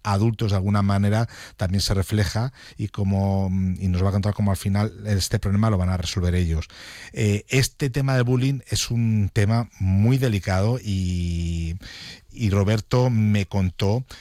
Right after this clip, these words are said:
cómo pasó mucho tiempo investigando casos reales de, de bullying,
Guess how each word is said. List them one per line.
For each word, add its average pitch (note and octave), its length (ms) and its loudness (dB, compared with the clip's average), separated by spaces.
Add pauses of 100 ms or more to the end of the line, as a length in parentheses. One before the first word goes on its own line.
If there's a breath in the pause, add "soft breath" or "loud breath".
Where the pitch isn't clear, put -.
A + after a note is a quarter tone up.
(140 loud breath)
cómo A2 220 0
pasó - 240 0
mucho A2+ 260 -2
tiempo G#2+ 320 0
investigando G2+ 760 0
casos F#2+ 280 -6
reales F#2 300 -2
de, F2 220 0
de E2+ 100 0
bullying, G#2 400 2